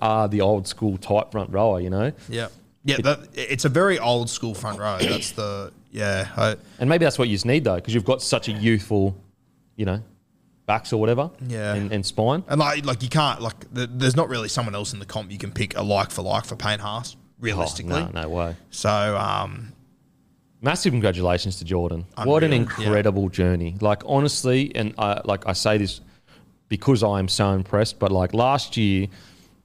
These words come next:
Speaker 1: you know, he was almost lucky to be making that Cowboys side. Like, and that was, that's not just his fault. The whole squad was,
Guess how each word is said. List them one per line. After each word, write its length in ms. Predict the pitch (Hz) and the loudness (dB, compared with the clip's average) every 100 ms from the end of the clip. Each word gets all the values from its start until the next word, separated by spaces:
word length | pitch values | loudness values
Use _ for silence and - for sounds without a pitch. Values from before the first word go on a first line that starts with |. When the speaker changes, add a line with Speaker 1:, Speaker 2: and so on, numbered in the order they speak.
| _ _ _ _ | _ _ _ _
Speaker 1:
you 220 | 175 147 | -10 0
know, 180 | 110 98 92 - - | 2 2 -2 -14 -8
he 120 | 101 | 2
was 140 | 117 117 | 4 6
almost 400 | 135 117 92 - | 6 4 2 2
lucky 240 | 90 - | 0 0
to 60 | 90 | -2
be 120 | 92 | 0
making 260 | 90 87 82 | 0 -2 -4
that 140 | - | -6
Cowboys 380 | - 98 104 95 | 0 2 4 0
side. 280 | - 82 80 | 0 -2 0
Like, 180 | 85 - | -4 0
and 120 | 120 117 | 0 2
that 120 | 147 | 2
was, 240 | 143 - - - - | 0 -2 -8 -20 -4
that's 260 | 135 127 - | -2 -2 2
not 200 | 135 127 | 0 2
just 300 | 127 110 - | 0 0 -2
his 160 | 104 - | -6 -2
fault. 440 | 120 101 95 - - - | 2 2 2 -4 -18 -6
The 80 | 90 | -4
whole 420 | 87 - 120 113 | -4 0 4 4
squad 360 | - - 113 101 | 0 2 2 2
was, 280 | 101 - | -2 -4